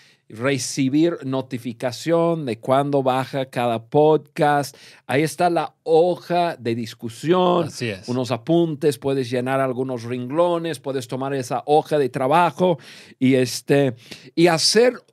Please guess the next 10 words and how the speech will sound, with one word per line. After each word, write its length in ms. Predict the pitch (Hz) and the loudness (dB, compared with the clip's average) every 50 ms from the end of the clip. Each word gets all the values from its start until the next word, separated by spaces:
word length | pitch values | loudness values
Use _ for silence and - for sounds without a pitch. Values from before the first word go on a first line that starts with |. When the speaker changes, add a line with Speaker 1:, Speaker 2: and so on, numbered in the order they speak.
| _ - | _ -10
Speaker 1:
sus 460 | 156 - - - - 190 180 - - | -8 -6 -2 0 2 2 2 0 -2
juntas. 960 | - - - 196 226 254 233 196 165 143 110 - 135 147 170 185 175 - - _ | -8 -6 -2 0 2 2 0 0 -4 -6 -4 -2 0 0 0 -2 -4 -8 -14 _
Sabemos 480 | - - 139 123 123 123 123 143 151 - | -6 -2 0 2 2 0 0 -2 -4 -4
que 80 | - | -4
están 260 | 160 - - 147 143 151 | -4 -2 -2 -2 -2 -4
haciendo 400 | 151 123 - 151 143 143 165 147 | -6 -6 -6 -6 -4 -4 -4 -4
juntas 420 | - 151 143 127 - 170 180 165 | -4 -6 -8 -6 -6 -6 -6 -2
virtuales. 760 | 185 147 143 139 - - 220 196 185 160 131 120 165 - 214 | -2 -2 -2 -2 -4 -6 -2 0 2 2 2 0 -2 -4 -2
Speaker 2:
<laughs> 20 | - | -4
Exacto. 640 | 226 - - - - 151 101 101 104 - _ 113 | -4 -6 -6 -8 -8 -8 -8 -8 -10 -14 _ -14